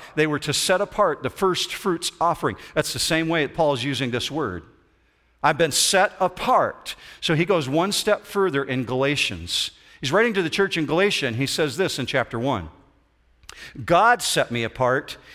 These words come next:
even from my mother's womb and called me through his grace." Uh,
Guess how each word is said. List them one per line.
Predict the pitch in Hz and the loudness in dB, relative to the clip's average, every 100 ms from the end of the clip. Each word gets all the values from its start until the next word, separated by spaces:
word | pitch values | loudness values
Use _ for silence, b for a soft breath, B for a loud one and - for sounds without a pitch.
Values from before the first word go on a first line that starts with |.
| B | B
even | - 185 226 240 | 0 0 2 -2
from | - 170 135 | 0 0 0
my | 131 135 | 2 2
mother's | 127 135 147 147 127 120 | 2 0 0 -2 -2 -2
womb | 147 202 123 101 98 90 - b b b b | 0 0 0 -2 -4 -6 -12 b b b b
and | 139 117 - | -4 -4 -6
called | - 202 208 175 | 0 4 4 2
me | 123 117 | -2 -2
through | - 151 139 | -2 0 2
his | 131 113 | 0 -2
grace." | 95 143 196 85 82 - - - - _ _ _ _ B B | -2 -2 -2 -2 -4 -4 -4 -6 -10 _ _ _ _ B B
Uh, | 131 | -4